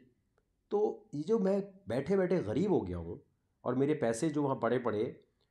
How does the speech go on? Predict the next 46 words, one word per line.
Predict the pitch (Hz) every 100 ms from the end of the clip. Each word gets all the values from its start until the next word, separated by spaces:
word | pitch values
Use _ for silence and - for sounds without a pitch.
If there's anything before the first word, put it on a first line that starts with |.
| -
मिलियन | 120 127 151 170
से | 165 147
कई | 147
लाखों | 113 110 160
में | 175 135
आ | 95
गए | 90
हैं, | 87 87 123 _ _ _ _
तो | 202
सर, | 202 233
इसका | - - 202
हिसाब | 202 165 165 170
किताब | 170 170 170
कौन | 160 135
देगा? | 98 87 - -
इस | 160 -
साल | - 156 165
में | 165 160
जो | 160
हुआ | 127 120 127
है, | 104 143 - _ _ -
ये | 135
ज़रा | 202 190
मेरे | 175 175
पैसे | 170 117 185
तो | 170
वापस | 147 104 113
कर | - 85
दें, | 87 98 - _ -
या | 117
तो | 160
टैक्स | 156 131 -
का | 170
पैसा | 107 135
सबका | 175 180 190
वापस | 175 165 165
कर | - 147
दें, | 131 131 _ _ -
या | 113 135
फिर | 160 165
आप | 120 156
बता | 139 131
दें, | 120 143
बिलावल | 117 107 156
भुट्टो | 196 196
साहब | 180 131 104